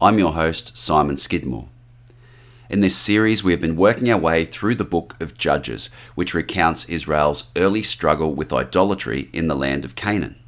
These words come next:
As we've seen throughout the book, Israel repeatedly falls into a cycle of infidelity, suffering, repentance, and finally, deliverance.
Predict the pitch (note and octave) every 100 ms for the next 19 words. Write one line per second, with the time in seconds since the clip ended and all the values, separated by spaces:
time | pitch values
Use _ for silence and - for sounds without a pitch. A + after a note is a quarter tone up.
0 | - - - - - F#2+ F#2+ G2 F#2 -
1 | G#2+ A2+ A2 F#2 E2+ - - F#2 - -
2 | - - - - G#2 G2 F2 E2 D#2 -
3 | A2 A2+ A#2+ A#2 A2+ F2 F2 F2+ F2 E2
4 | D#2+ D2 - E2+ E2+ - D#2 - - F#2+
5 | A2+ A#2+ G2 F2 E2+ F2+ F2 - - -
6 | - - - F2 - E2 F2 F2+ - -
7 | - D#2+ - G2 F#2+ D2 C#2+ - - D#2+
8 | D#2 - F#2 G2+ D2 C#2 D#2 - E2+ F2+
9 | F2 B1 - - -